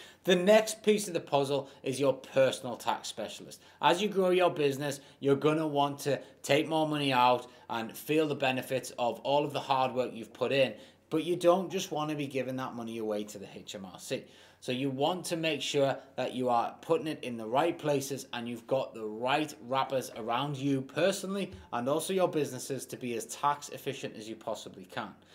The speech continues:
All of this that my team do for me on a regular basis ensures that I have more money to reinvest back into the business. I've mentioned this a few times now.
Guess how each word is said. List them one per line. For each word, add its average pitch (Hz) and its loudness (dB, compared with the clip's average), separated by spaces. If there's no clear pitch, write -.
All 208 10
of 185 4
this 180 4
that 151 0
my 147 2
team 151 -2
do 160 -2
for 143 -8
me 131 -2
on 120 -6
a 113 -8
regular 156 0
basis 135 0
ensures 120 0
that 131 -2
I 151 4
have 151 2
more 160 4
money 139 -2
to 127 -6
reinvest 143 -2
back 123 -2
into 117 -8
the 110 -6
business. 107 -4
I've 113 -6
mentioned 170 -4
this 160 -6
a 151 -4
few 139 -6
times 117 -4
now. 98 -8